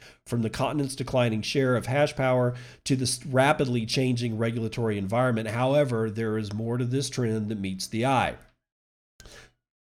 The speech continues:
You can hear my rooster going off, I, I guess.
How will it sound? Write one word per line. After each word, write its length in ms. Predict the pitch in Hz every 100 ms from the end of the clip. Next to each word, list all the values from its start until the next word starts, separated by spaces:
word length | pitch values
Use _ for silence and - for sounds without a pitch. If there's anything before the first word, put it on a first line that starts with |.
| _ _ -
You 120 | 123
can 100 | 104
hear 200 | 120 113
my 180 | 101 92
rooster 420 | 107 113 104 90
going 300 | 90 87 87
off, 260 | 90 87 - 120 98
I, 160 | 95
I 120 | 95 92
guess. 340 | 90 90 -